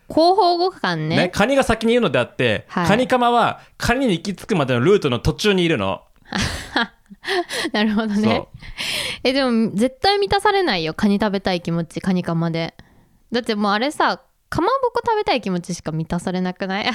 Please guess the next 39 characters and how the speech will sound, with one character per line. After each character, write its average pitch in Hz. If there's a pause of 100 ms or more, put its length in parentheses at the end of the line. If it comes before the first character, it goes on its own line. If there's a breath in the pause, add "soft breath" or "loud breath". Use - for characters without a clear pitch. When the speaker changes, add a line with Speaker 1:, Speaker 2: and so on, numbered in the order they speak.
(180)
Speaker 1:
<laughs> -
Speaker 2:
で 165
も 156
セ 240
ブ 226
ン -
に 147
売 110
っ 104
て 127
る、 123
ち -
ょ -
っ 131
と -
こ 190
う、 -
Speaker 1:
う 107
ん。 - (100)
Speaker 2:
ど-、 143
ど 147
こ 151
の 117
か 98
わ 98
か 117
ら 120
な 101
い、 113
Speaker 1:
う 95
ん。 180 (100)
Speaker 2:
な 123
ん -
か 107
あ 101
の、 95
業 117
者 131
の 123